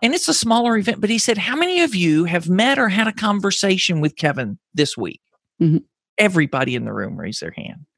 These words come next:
Speaker 1: And why is that? Because before I ever left home, one of the things I'd written as an aspiration,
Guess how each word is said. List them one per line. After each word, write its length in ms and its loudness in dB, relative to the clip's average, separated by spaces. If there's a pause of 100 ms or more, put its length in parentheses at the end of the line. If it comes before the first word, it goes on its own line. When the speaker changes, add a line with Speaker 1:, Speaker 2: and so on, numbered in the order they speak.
(720)
Speaker 1:
And 120 0
why 220 0
is 220 0
that? 200 -2
Because 320 0 (280)
before 340 0
I 80 0
ever 180 2
left 240 -2
home, 300 2
one 140 2
of 80 -2
the 80 -8
things 280 -2
I'd 160 0
written 220 0
as 140 0
an 80 4
aspiration, 840 -2